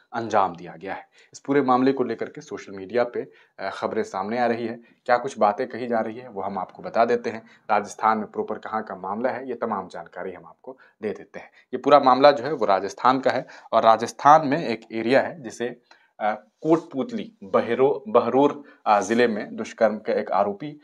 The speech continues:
और उसके दो साथियों ने रेप पीड़िता को गोली मारी। पहले तो गोली मारी और उसके बाद गड़ासे से हमला कर दिया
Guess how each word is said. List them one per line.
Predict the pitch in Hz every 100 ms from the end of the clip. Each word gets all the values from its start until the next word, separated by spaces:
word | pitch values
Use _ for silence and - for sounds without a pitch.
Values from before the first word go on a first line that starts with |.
| _ 117
और | 123
उसके | - 139
दो | 110 143
साथियों | 165 113 98 107
ने | 135
रेप | 139 123 147 147
पीड़िता | 117 101 104
को | 101 135
गोली | 123 185 156 147
मारी। | 87 85 - 101
पहले | 113
तो | 123 113
गोली | 107 131
मारी | 135 151
और | 151
उसके | - 120
बाद | 117 147 - - _ -
गड़ासे | 120 123 127 - 165
से | - 139
हमला | 117 113 113
कर | -
दिया | 80 87